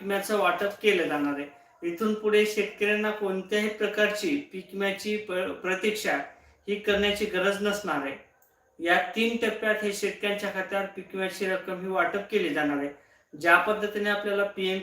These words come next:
किसानचे पैसे असतील, नमो शेतकरी सन्मान निधीचे पैसे असतील आणि नुकसान भरपाईचे पैसे असतील, हे एकंदरीत ज्या पद्धतीने आपल्याला डीपीटी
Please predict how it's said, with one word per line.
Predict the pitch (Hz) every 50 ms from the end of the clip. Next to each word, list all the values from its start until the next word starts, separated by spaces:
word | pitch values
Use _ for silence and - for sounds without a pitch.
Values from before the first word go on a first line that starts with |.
| -
किसानचे | 202 190 - 208 196 190 190 - 185
पैसे | - 180 170 170 175 - 190
असतील, | 170 175 - - 190 185 185 180 170
नमो | 160 160 175 185 190
शेतकरी | 185 - 202 185 - - - 190 190 180
सन्मान | - - 175 170 170 180 185 185
निधीचे | 180 175 - - - - 202
पैसे | 180 - 175 170 170 170 - 190
असतील | 185 180 - - - 190 196 190 - - _ _ _ - - - _ _ -
आणि | 165 175 202 208
नुकसान | 202 196 190 - - 220 214 208
भरपाईचे | 208 202 196 196 208 202 190 - - 202
पैसे | - 202 185 180 - 170 165
असतील, | - - - 147 143 143 - _ _ _ _ _ _ -
हे | 196 208
एकंदरीत | 208 202 - - 208 202 208 220 214 - - 175
ज्या | 175 180 185
पद्धतीने | 185 214 202 196 202 202 202 208 208 202 202
आपल्याला | 202 196 208 202 202 202
डीपीटी | 202 190 170 170 170 - 202 196 - 208